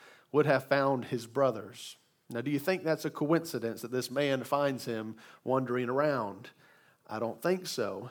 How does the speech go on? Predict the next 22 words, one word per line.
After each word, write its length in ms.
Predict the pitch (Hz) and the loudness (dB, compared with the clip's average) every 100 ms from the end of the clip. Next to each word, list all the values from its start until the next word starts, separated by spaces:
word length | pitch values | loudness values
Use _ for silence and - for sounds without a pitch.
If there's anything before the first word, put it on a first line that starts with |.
| - | -8
and 100 | 120 | -4
we'll 140 | 120 | 0
revisit 560 | 120 139 131 135 117 104 | 2 2 4 4 4 0
that 260 | 135 - | 2 0
thought 320 | - 107 104 - - 113 | -2 -2 -2 -6 -10 -8
at 160 | 113 | -6
the 180 | 104 123 | -2 2
end. 380 | 147 117 98 95 - - - - - _ - | 2 0 -4 -12 -20 -20 -20 -20 -20 _ 0
But 100 | 139 | 2
he 60 | |
finds 300 | 139 175 208 | 6 6 6
his 140 | 196 147 | 4 6
brothers, 360 | 147 147 147 | 6 8 6
and 120 | 147 | 4
here's 260 | 151 196 165 | 6 6 6
where 160 | 175 151 | 6 6
it 80 | |
goes 240 | 147 147 143 | 6 4 4
south 320 | 156 135 123 | 4 4 2
real 240 | 123 135 | 4 4
quick. 380 | 131 - 117 101 | 4 0 0 0
Here's 460 | - 143 139 131 | -2 0 2 -2